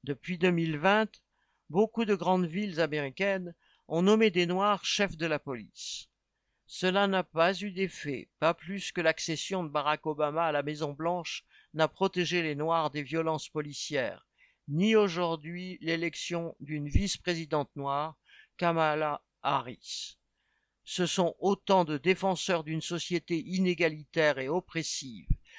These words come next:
qui prend comme cible les classes populaires,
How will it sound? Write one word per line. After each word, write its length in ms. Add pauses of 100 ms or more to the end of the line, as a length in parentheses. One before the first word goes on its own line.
(220)
qui 160
prend 320
comme 300
cible 480
les 160
classes 320
populaires, 720